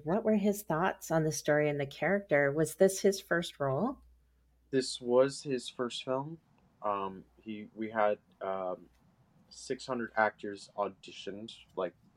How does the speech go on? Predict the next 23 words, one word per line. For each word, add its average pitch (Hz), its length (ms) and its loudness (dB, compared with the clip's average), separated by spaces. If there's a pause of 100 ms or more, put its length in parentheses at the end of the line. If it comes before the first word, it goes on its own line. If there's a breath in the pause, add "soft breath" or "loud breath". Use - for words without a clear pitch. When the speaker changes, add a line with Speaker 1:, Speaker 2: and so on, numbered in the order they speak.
Speaker 2:
I - 40 -12
mean, 107 160 -6
there 113 100 0
was, 113 200 -4 (100)
there 117 100 4
was 110 140 -2
a, 104 80 -4 (160)
a 101 80 0
larger 107 340 4
number 110 300 -2
that 104 260 2
submitted 107 580 -6
for - 120 -12
the 123 80 -4
role, 131 280 2 (560 soft breath)
but 196 140 0
Speaker 1:
Mm-hmm. 226 80 6
Speaker 2:
six 147 240 2
hundred 110 380 -2 (360)
read 113 300 4
for 104 180 -8
the 92 60 -10
character, 95 560 -6